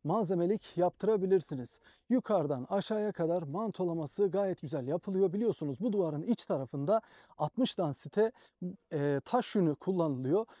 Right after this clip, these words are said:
Aynı zamanda dış tarafında da mantolaması var. İçerideki betopanın iç tarafındaysa alçı panelleri kullanılarak evin yekpare duvar görüntüsü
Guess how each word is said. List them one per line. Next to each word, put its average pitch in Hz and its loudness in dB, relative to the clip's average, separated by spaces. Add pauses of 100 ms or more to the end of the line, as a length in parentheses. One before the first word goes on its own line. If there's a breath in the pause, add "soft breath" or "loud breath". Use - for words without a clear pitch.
(120 loud breath)
Aynı 247 4
zamanda 156 2
dış 247 2
tarafında 147 0
da 202 0
mantolaması 170 -2
var. 123 -12 (540 soft breath)
İçerideki 226 0
betopanın 170 0 (200)
iç 226 0
tarafındaysa 147 -2 (400 loud breath)
alçı 160 0
panelleri 143 -2
kullanılarak 190 0
evin 208 2
yekpare 196 2
duvar 202 2
görüntüsü 165 -2